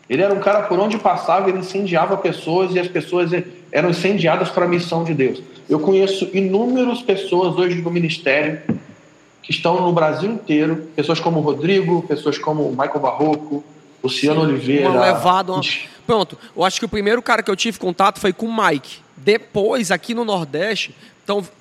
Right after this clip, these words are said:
Speaker 2: o, o, o, o Gregório chegou muito pesado aqui no Nordeste.
Speaker 1: Nossa,
Speaker 2: Muito,
Speaker 1: muito.
Speaker 2: muito, muito. Todos os amigos que eu tenho aqui no Nordeste, a galera, é, é, que eu conheço aqui no Nordeste, foi uma galera que foi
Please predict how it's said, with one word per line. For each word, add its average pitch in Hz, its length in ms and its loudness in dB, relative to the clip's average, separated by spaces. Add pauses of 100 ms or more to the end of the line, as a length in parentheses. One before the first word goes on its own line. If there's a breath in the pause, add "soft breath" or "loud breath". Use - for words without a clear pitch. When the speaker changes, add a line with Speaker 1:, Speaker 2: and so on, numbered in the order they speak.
Speaker 2:
o, - 80 -12
o, 214 340 -10
o, 208 320 -6
o 196 40 -4
Gregório 202 460 -2
chegou 240 360 -2
muito 226 480 -2
pesado 147 440 -4
aqui 131 140 -10
no 139 100 -8
Nordeste. 127 400 -8
Speaker 1:
Nossa, 139 220 2
Speaker 2:
Muito, 247 420 2
Speaker 1:
muito. 160 200 2
Speaker 2:
muito, 226 320 2 (360 loud breath)
muito. 208 380 -6 (340 loud breath)
Todos 233 280 -2
os 247 160 -2
amigos 233 420 -2
que - 100 -6
eu 214 80 0
tenho 202 360 -2
aqui 196 200 -6
no 202 120 -4
Nordeste, 185 640 -2
a 175 60 -6
galera, 160 340 -4 (420 loud breath)
é, 160 420 0
é, 156 40 -4
que 160 100 -12
eu 175 80 -2
conheço 202 600 -2
aqui 208 160 -8
no 196 100 -4
Nordeste, 165 580 -2
foi 180 100 -6
uma 185 60 -4
galera 170 320 -4
que 180 120 -16
foi 185 520 -8